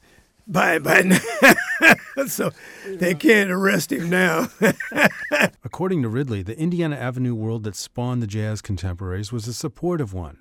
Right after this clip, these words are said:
Speaker 2: full of modern, state-of-the-art influences.
Speaker 1: That whole scene was just very nourishing, man. And they, we were always encouraged 'cause the guys knew we were serious, and we were serious.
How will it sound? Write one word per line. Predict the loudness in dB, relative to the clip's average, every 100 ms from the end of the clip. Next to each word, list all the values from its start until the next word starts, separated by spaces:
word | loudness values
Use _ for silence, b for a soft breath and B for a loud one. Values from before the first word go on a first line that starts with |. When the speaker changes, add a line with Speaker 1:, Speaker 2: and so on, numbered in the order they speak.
| _
Speaker 2:
full | -10 -8
of | -6
modern, | -6 -6 -6 -8 -8
state-of-the-art | -10 -8 -6 -4 -4 -6 -6 -6
influences. | -8 -8 -12 -10 -16 -20 -20 -20 _ _ -8
Speaker 1:
That | -6
whole | -4 -6 -6
scene | -4 -2 -2
was | -6 -10
just | -10 -10
very | -8 -6 -6
nourishing, | -10 -8 -6 -6 -10 -14 -16
man. | -16 -16
And | -14 -12
they, | -10
we | -8 -6
were | -4
always | -6 -8 -10 -12
encouraged | -10 -8
'cause | -8 -8
the |
guys | -6 -6 -4
knew | -4
we | -4
were | -6
serious, | -8 -8 -8 -8
and | -8 -6
we | -4
were | -4 -6
serious. | -6 -8 -12 -16 -20